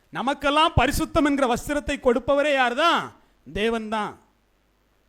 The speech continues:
நீங்களும் நானும் மணவாட்டியாக பிரயாசப்படலாமே தவிர,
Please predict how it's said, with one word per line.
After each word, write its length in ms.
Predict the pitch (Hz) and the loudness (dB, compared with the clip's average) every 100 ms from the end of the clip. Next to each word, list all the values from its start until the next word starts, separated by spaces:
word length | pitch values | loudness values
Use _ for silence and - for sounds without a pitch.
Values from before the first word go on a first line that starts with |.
| _ - | _ -6
நீங்களும் 360 | 262 302 294 | 2 6 6
நானும் 240 | 277 330 269 | 4 2 0
மணவாட்டியாக 760 | 202 285 349 349 370 339 330 | 0 6 6 4 4 6 6
பிரயாசப்படலாமே 840 | 320 277 285 294 294 277 262 254 240 | 2 0 0 0 -2 -4 -2 -4 -6
தவிர, 260 | 240 220 262 | -8 -2 4